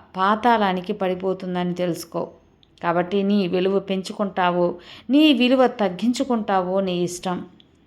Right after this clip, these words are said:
"అయ్యో, నా మాట అందరూ ఆలకిస్తున్నారే, నా మాట అందరూ విని నవ్వుకుంటున్నారే, అందరూ నా మాట విని అలాగే ఆశ్చర్యపోతున్నారు" అని నువ్వు మితిమీరిపోయావే అనుకో, అది నువ్వు వెళ్ళాక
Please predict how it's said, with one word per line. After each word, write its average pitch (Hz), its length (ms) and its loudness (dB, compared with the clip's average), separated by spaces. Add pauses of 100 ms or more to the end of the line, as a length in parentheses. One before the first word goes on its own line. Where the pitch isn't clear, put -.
(440)
"అయ్యో, 254 460 6
నా 240 160 6
మాట 277 300 6
అందరూ 269 320 4
ఆలకిస్తున్నారే, 220 1200 2
నా 226 200 2
మాట 220 320 2
అందరూ 214 440 4
విని 208 440 0
నవ్వుకుంటున్నారే, 190 1040 -2 (100)
అందరూ 226 380 -2
నా 220 180 0
మాట 190 300 0
విని 202 420 -2 (380)
అలాగే 262 400 6
ఆశ్చర్యపోతున్నారు" 214 1120 2
అని 185 500 0
నువ్వు 240 280 2
మితిమీరిపోయావే 196 1000 0
అనుకో, 180 460 -4 (840)
అది 254 560 4
నువ్వు 262 340 6
వెళ్ళాక 233 960 4